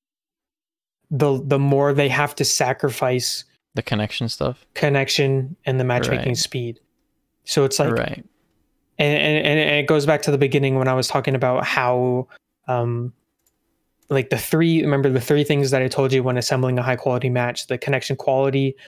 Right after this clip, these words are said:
Speaker 1: the match fairness, and the matchmaking speed.
Speaker 2: Yes.
Speaker 1: You have, you have, it's like, it's like a glass of water, and then there's three bowls,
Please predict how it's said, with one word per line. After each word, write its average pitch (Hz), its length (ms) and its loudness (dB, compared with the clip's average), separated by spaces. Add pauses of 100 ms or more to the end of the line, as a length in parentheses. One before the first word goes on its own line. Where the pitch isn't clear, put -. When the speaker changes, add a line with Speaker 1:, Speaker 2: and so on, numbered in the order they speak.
(180)
Speaker 1:
the 127 80 -2
match 120 260 -2
fairness, 123 460 0
and 127 80 -4
the 123 60 -2
matchmaking 127 500 -6
speed. 147 400 -6 (180)
Speaker 2:
Yes. - 260 -4
Speaker 1:
You 139 140 2
have, 165 500 0 (320)
you 143 160 0
have, 151 320 0
it's - 240 0
like, 151 180 2
it's - 180 -2
like 156 140 0
a 151 60 2
glass 139 360 0
of 131 120 -2
water, 131 520 0 (420)
and 135 80 0
then 131 100 2
there's 123 240 0
three 143 300 2
bowls, 135 580 0